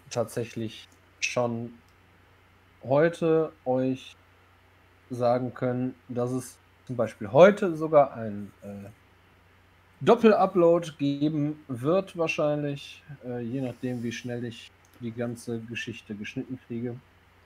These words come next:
Ja. Und, äh, damit war's das eigentlich auch zu dem Thema. Gibt's sonst noch irgendwas, was in den letzten zwölf Monaten passiert ist, Michel?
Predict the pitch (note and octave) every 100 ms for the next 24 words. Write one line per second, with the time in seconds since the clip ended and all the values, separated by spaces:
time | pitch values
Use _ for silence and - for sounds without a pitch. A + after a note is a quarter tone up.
0 | _ _ _ _ G#3 F#3+ - - _ _
1 | _ - - - - - - - - -
2 | - - - - - - C#3 C#3 C3 -
3 | - B2 A#2+ A#2 A2+ A#2+ B2+ C3+ - -
4 | - _ _ _ _ _ _ _ _ _
5 | _ _ A#2+ B2 D3+ F#3+ - - _ -
6 | C3+ E3+ - - D3+ D3+ C#3 B2+ C#3 -
7 | C3 C#3 A3 A#3 C3 D3+ E3+ - - _
8 | _ _ _ _ _ _ _ _ _ _
9 | - D#3 B3 - - A3+ F#4+ - G#3 -
10 | F#3+ D#3+ D3 E3+ E3+ D#3 D3 D3 - -
11 | - C3+ C3+ C3 B2+ A#2 A2+ A2+ A#2 G#2
12 | G2+ G#2 F#2 G2+ F#2+